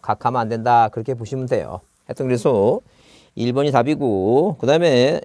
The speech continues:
이 번 아까 받고 삼 번에 있죠? 여튼간에 관공서는 이 등기필 정보라고 하는 것을 뭐예요?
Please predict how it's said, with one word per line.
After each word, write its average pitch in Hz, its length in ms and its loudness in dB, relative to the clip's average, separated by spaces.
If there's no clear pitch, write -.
이 104 160 -4
번 143 140 0
아까 180 180 2
받고 131 260 2
삼 180 180 -2
번에 180 200 4
있죠? 349 200 -4
여튼간에 160 420 0
관공서는 143 760 -4
이 117 180 -8
등기필 131 420 -6
정보라고 113 580 0
하는 98 120 -6
것을 87 220 -10
뭐예요? 87 460 -8